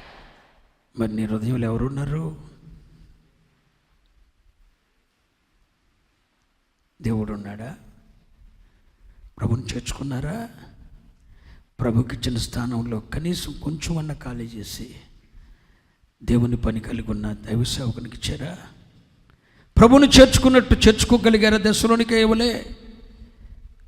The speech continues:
ఖచ్చితంగా దేవుని మహిమ దిగి వస్తుంది. అప్పుడు ఇది ఆలయం పేరేంటి? మీరు దేవుని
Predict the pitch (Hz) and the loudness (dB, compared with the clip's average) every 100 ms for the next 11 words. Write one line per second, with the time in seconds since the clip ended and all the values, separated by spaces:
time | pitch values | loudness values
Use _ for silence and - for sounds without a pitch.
0 | - 110 - - - 117 120 107 113 107 | -8 -8 -4 -6 -4 -4 -4 -6 -4 -4
1 | 104 107 104 107 110 110 104 127 107 104 | -6 -8 -10 -8 -8 -6 -8 -8 -8 -6
2 | 120 113 117 147 147 139 131 120 123 - | -4 -4 -6 -6 -6 -6 -6 -8 -4 -4
3 | - - - - - _ - - - 113 | -4 -20 -20 -20 -20 _ -18 -16 -4 -2
4 | 113 147 240 - - | 0 0 -4 -8 -20